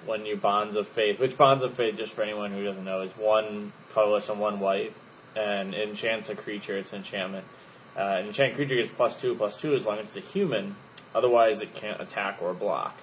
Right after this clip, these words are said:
So I wanted it to actually flip back to human so it could attack and block and get plus two, plus two,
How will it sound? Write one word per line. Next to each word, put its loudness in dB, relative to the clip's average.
So 2
I 2
wanted 2
it -4
to 0
actually -4
flip -4
back 2
to -8
human -2
so 2
it 0
could -2
attack -4
and -10
block 2
and -4
get -4
plus 0
two, -6
plus -4
two, -2